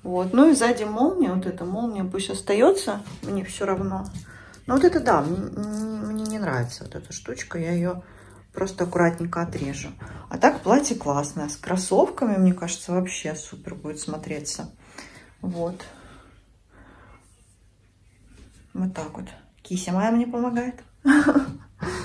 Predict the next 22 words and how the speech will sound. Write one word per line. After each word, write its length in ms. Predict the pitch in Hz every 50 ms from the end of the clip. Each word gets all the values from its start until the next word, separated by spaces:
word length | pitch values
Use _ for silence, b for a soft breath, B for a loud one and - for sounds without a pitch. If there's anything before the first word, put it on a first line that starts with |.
| B B B B B B B B
Еще 280 | - 226 226 - - 226
себе 380 | 220 220 - 202 170 202 247 285
я 160 | 302 254 208
взяла 400 | 190 175 175 175 190 202 214 208
вот 240 | 208 190 185 185 180
такой 360 | 190 180 180 - 208 208 190
вот 380 | 170 170 175 175 170 175 - -
халатик, 760 | - - - 208 214 208 180 156 147 143 139 - 190 190 -
тоже 360 | - 226 226 214 175 165 160
в 60 | 165
размере 480 | 175 190 202 196 185 180 170 156 156 160
сорок 420 | 160 - - 208 202 185 185 -
четыре, 560 | - - 170 - - - 147 135 135 139 175
хлопок. 640 | - - - 190 175 160 147 131 - - 180 180 -
Вот 340 | 214 185 196 196 - - -
теперь 300 | - 202 202 - 185 180
я 120 | 170 170
соглашусь, 640 | 175 - - 151 165 165 156 151 - - - 127 123
что 220 | - - - 143
это 200 | 151 165 - 196
хлопочек. 720 | 202 - - 214 208 208 202 208 226 226 - 240 233 240 B B B B B B B B B B B B -
Значит, 560 | 180 180 180 185 - - 185 175 185 - -